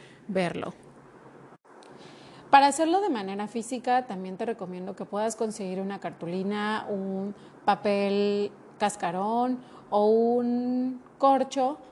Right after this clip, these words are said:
para poder pegar ahí las imágenes con algunas otras frases y decoración de tu preferencia. En el tablero de visión vamos a tratar temas importantes para nosotros, como relaciones, objetos que nosotros quisiéramos tener,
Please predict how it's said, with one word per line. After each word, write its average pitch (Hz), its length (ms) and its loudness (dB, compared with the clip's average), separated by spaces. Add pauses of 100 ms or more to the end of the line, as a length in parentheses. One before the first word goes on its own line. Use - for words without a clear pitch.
(140)
para 226 240 4
poder 233 480 2 (240)
pegar 247 320 4
ahí 262 220 2
las 240 240 -2
imágenes 226 720 -8 (400)
con 208 180 -2
algunas 226 440 -2
otras 202 340 -4
frases 208 540 0
y 214 100 -4
decoración 196 720 -4
de 208 80 -2
tu 196 140 -10
preferencia. 165 720 -10 (880)
En 269 120 4
el 285 140 2
tablero 294 400 4
de 370 80 0
visión 190 540 -6 (320)
vamos 247 360 0
a 311 60 -4
tratar 196 380 -4
temas 196 400 -8
importantes 180 800 -6
para 190 240 0
nosotros, 220 500 -4
como 208 540 -4 (260)
relaciones, 302 1120 0 (280)
objetos 240 400 0
que 254 100 -2
nosotros 220 420 -4
quisiéramos 214 600 -4
tener, 233 680 -2